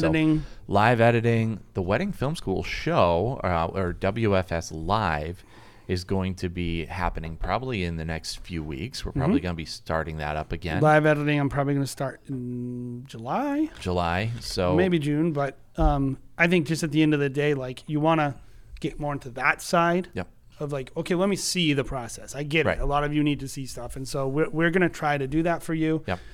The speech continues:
Speaker 1: We're more
Speaker 2: It's very
Speaker 1: talking
Speaker 2: time consuming, uh, but I think we're committed and we're here. We have the, the studios to be able to do it now. Uh, this is our podcasting room. We have another, uh, room that we're gonna be regularly filming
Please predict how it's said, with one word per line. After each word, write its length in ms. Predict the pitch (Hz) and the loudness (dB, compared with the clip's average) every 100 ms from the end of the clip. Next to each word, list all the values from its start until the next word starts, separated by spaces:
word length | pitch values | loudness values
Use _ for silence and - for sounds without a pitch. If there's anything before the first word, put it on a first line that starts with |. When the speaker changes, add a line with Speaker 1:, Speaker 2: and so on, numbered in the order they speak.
| - - - | -18 -12 2
Speaker 1:
We're 140 | 160 | 6
more 140 | 165 160 | 8 8
Speaker 2:
It's 80 | |
very 280 | - 135 151 | 10 12 12
Speaker 1:
talking 60 | 143 | 10
Speaker 2:
time 240 | 139 147 143 | 6 6 4
consuming, 720 | 151 - 151 143 156 170 - | 0 2 4 4 4 2 0
uh, 360 | 120 113 110 104 | 2 4 4 4
but 260 | 107 107 | 4 4
I 100 | 107 | 0
think 200 | 98 104 | -2 -2
we're 100 | 110 | -2
committed 480 | 101 104 104 120 120 | -2 0 2 2 2
and 560 | 90 90 87 85 85 85 | 2 2 2 2 0 0
we're 200 | 85 87 | -2 -2
here. 560 | - - 95 98 139 - | -4 -4 -2 0 -2 -4
We 140 | 85 | -2
have 220 | 87 90 95 | 0 0 0
the, 180 | 87 - | -4 -4
the 60 | 90 | -8
studios 720 | - - 95 90 92 95 98 | -8 -4 -2 2 2 0 -4
to 100 | - | -8
be 80 | 82 | -6
able 140 | 85 - | -6 -6
to 60 | 80 | -6
do 160 | 85 | -4
it 60 | 95 | -2
now. 240 | 92 107 - - - - - | -2 -2 -6 -16 -20 -20 -14
Uh, 140 | - 73 | -10 -6
this 160 | 92 | -6
is 60 | 95 | -2
our 80 | 87 | -2
podcasting 560 | - 85 - 85 - | -2 -4 -4 -6 -6
room. 160 | 92 87 | -6 -2
We 80 | 82 | -2
have 120 | 80 | -2
another, 460 | 80 80 80 80 - | -2 -4 -4 -4 -4
uh, 220 | 78 80 | -6 -8
room 200 | 82 85 | -6 -4
that 180 | 78 - | -4 -6
we're 60 | |
gonna 180 | 82 80 | -6 -6
be 120 | 78 | -8
regularly 500 | 78 82 85 85 80 | -6 -6 -6 -6 -8
filming 460 | 80 - 87 80 78 | -8 -6 -6 -6 -10